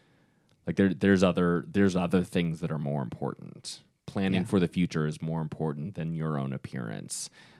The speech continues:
Speaker 1: Uh, supporting the, the people around you is more important than your own appearance. The success of the group, the success of the group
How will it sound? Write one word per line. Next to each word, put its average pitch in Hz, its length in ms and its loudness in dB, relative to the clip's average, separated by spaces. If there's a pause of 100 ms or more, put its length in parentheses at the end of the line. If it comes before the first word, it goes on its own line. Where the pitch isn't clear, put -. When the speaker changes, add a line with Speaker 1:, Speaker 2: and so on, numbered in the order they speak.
(100)
Speaker 1:
Uh, 73 200 -2
supporting 92 540 4
the, 82 140 2 (180)
the 92 80 0
people 87 400 -2
around 76 380 -2
you 67 180 -4
is 69 140 -6
more 78 200 -2
important 65 520 -4
than 71 140 -6
your 71 220 -6
own 55 80 -8
appearance. - 640 -12
The - 120 -6
success 104 480 2
of 117 140 2
the 123 100 4
group, 85 500 -2 (460)
the 110 120 2
success - 1080 2 (380)
of 113 420 6
the 104 280 8
group 104 720 8